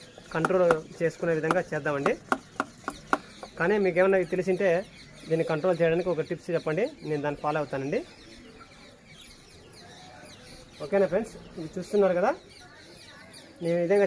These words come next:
చేశాను. కానీ మీకు ఈ, ఈ ఫర్టిలైజర్ అనేది, ఇది pest అనేది మనం ఈ pest కంట్రోల్కి ఈ కషాయం ఏ విధంగా తయారు చేసుకొని next వీడియోలో చూపిస్తాను. ఇది మీకు ఏ విధంగా control అవుతుందో తెలీదు.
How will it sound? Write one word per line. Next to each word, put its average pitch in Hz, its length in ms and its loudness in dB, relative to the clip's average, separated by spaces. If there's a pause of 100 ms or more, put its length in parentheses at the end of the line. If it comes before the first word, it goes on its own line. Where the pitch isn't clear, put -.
చేశాను. 175 300 2 (500)
కానీ 196 280 4
మీకు 208 180 0 (480)
ఈ, 180 40 2 (920)
ఈ - 20 0 (100)
ఫర్టిలైజర్ 202 440 4
అనేది, 190 260 4 (380)
ఇది 170 120 0 (100)
pest 175 260 -2
అనేది 190 220 2
మనం 175 180 4
ఈ - 80 -14
pest 165 240 -4
కంట్రోల్కి 175 380 0 (360)
ఈ 165 120 -2
కషాయం 196 340 4 (240)
ఏ 170 100 6
విధంగా 185 280 4
తయారు 170 200 4
చేసుకొని 180 260 0
next - 200 -4
వీడియోలో 170 240 2
చూపిస్తాను. 156 360 0 (560)
ఇది 170 180 0 (680)
మీకు 156 240 2
ఏ 165 100 8
విధంగా 185 300 4
control 175 260 6
అవుతుందో 170 260 2
తెలీదు. 165 240 4